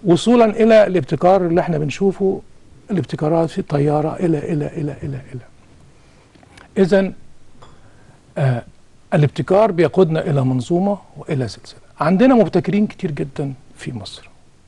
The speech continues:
ومن ضمنهم النموذج المشرف اللي موجود معانا،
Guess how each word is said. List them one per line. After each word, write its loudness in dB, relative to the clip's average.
ومن 0
ضمنهم 0
النموذج 0
المشرف -4
اللي -4
موجود -4
معانا، -4